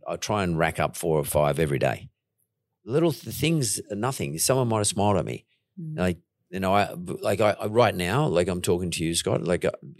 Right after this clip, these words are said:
Speaker 1: I will rec-, I've noted that you're smiling at me when I said that, okay? That to me,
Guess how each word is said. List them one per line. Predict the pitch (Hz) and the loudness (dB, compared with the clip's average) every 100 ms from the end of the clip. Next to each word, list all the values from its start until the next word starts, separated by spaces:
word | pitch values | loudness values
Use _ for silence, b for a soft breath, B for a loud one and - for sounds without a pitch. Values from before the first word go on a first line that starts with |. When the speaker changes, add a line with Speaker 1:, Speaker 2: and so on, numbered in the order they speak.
| - | -8
Speaker 1:
I | 85 104 | -2 2
will | 107 101 90 82 | 2 2 -2 -2
rec-, | 87 - - | -4 -4 -2
I've | 92 92 80 - _ 175 | 0 0 0 -8 _ -8
noted | 82 80 - 143 | -2 0 0 0
that | - | -2
you're | 90 82 | 0 0
smiling | - 80 73 67 | 0 0 0 0
at | 50 | -2
me | 71 | -4
when | 73 | -2
I | 71 | -2
said | - 65 - | -2 -2 -2
that, | 50 | -6
okay? | - 107 123 B B B - | -4 -6 -6 B B B -2
That | 117 117 | -2 -2
to | - | -6
me, | 92 73 95 120 | -2 -2 -2 -6